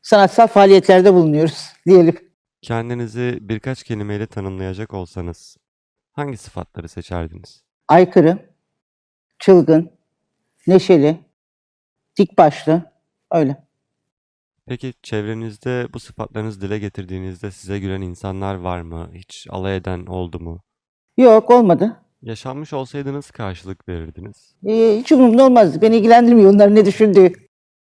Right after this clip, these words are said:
Speaker 2: Çocukluğunuz nasıl geçti bir kız çocuğu olarak? Hangi şartlarda büyüdünüz?
Speaker 1: Ha, fakir ama mutlu. Yani güz-, çok böyle sorunlu bir çocukluğum geçmedi. Çok varlık içinde de yaşamadık. Çok yokluk içinde de yaşamadık.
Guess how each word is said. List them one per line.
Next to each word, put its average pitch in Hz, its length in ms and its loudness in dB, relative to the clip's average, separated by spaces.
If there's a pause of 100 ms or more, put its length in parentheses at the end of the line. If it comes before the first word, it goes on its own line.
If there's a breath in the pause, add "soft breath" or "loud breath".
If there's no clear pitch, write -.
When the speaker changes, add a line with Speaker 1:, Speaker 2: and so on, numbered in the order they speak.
(560)
Speaker 2:
Çocukluğunuz 151 720 -10 (160)
nasıl 147 280 -14
geçti 98 420 -14
bir 92 80 -18
kız - 220 -20
çocuğu 85 300 -14
olarak? 90 400 -14
Hangi 113 220 -14
şartlarda 87 560 -14
büyüdünüz? 85 520 -20 (560)
Speaker 1:
Ha, 147 220 0
fakir 185 320 2
ama 208 220 6
mutlu. 185 360 0 (300)
Yani 247 400 2
güz-, 190 280 -6 (260)
çok 330 320 2
böyle 285 340 6
sorunlu 294 360 2
bir 294 60 0
çocukluğum 262 600 0
geçmedi. 220 680 0
Çok 254 260 0
varlık 247 260 4
içinde 226 300 -2
de 202 60 6
yaşamadık. 160 480 0 (400 soft breath)
Çok 262 240 2
yokluk 240 300 0
içinde 247 280 0
de 220 40 6
yaşamadık. 170 480 2